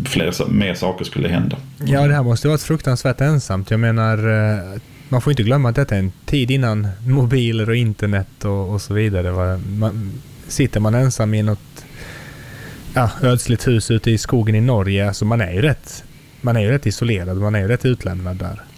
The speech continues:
Speaker 1: Ja, men precis. Och så ska då tydligen Euronymous och, och, och Pelle liksom ha gått lite åt... Alltså, de hade väl lite olika vision om, om vad Mayhem skulle bli, och så var det tjafs,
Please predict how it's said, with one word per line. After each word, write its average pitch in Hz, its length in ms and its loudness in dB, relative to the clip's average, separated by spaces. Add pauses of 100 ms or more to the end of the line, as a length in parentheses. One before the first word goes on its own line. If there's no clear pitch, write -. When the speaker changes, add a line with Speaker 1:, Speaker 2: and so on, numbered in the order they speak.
(420)
Speaker 1:
Ja, 107 100 2
men 101 140 0
precis. 98 460 -4 (440)
Och 117 120 2
så 117 360 0 (380)
ska - 280 -4
då 107 320 -2
tydligen 98 580 -2
Euronymous 101 640 -2
och, - 160 -4
och, 92 340 -4 (180)
och - 120 -8
Pelle 90 300 -2
liksom 87 300 -4
ha 90 60 0
gått 90 300 -2
lite 92 260 -2
åt... - 380 -6
Alltså, 98 280 -2 (460)
de 107 100 2
hade 113 160 0
väl 107 100 0
lite 113 220 0
olika 104 280 0
vision 90 460 -2
om, 92 260 -6
om 92 280 -2
vad 90 200 -2
Mayhem 90 380 -2
skulle 95 300 -2
bli, 95 300 -2
och 101 80 -6
så 92 320 -4
var 98 240 -2
det - 220 -2 (340)
tjafs, - 540 -4